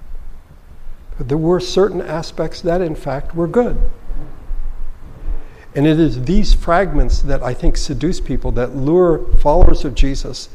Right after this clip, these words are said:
down the wrong path. Ideologies may have some good, but they tell the wrong story.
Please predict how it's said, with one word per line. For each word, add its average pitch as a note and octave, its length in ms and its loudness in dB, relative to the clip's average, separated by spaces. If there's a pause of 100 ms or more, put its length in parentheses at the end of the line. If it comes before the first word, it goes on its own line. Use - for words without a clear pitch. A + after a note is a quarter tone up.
(220)
down B2 300 -2
the C3 80 -2
wrong A2 300 -4
path. - 400 -4 (1500)
Ideologies D3+ 760 6
may D3 160 4
have C#3 320 8
some D3+ 220 6
good, C3+ 440 0 (360)
but B2+ 140 -6
they B2 120 -2
tell C#3+ 320 -2
the C#3 120 -4
wrong A#2 420 -4
story. A#2 580 0